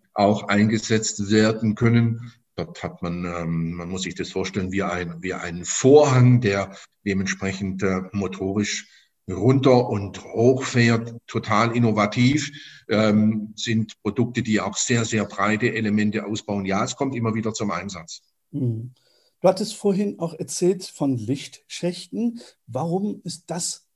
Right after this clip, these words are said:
Speaker 2: wichtig? Warum ist das Thema Lichtschacht wichtig?
Speaker 1: Ja, es gibt ja, äh,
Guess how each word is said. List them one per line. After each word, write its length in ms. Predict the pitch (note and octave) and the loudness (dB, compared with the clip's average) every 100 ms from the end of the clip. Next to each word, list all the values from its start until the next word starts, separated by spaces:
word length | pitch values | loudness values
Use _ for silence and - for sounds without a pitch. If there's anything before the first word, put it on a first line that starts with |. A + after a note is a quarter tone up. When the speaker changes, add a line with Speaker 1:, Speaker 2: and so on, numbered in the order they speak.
| _ | _
Speaker 2:
wichtig? 460 | B2 C3+ - A2+ | -6 -6 -6 -10
Warum 180 | B2+ C3+ | -6 -4
ist 160 | C3+ - | -6 -8
das 140 | - | -12
Thema 240 | - C#3+ C3+ | -4 -2 0
Lichtschacht 580 | C3+ D3 - A2+ - | -2 -4 -6 -10 -10
wichtig? 540 | G#2+ - - F#2+ - _ _ _ _ _ _ _ _ _ _ _ | -12 -14 -14 -18 -18 _ _ _ _ _ _ _ _ _ _ _
Speaker 1:
Ja, 180 | G2 F2+ | -14 -12
es 140 | G#2 | -12
gibt 200 | - - - | -12 -12 -8
ja, 320 | F#2+ F#2 F2+ - _ | -6 -6 -10 -18 _
äh, 60 | _ | _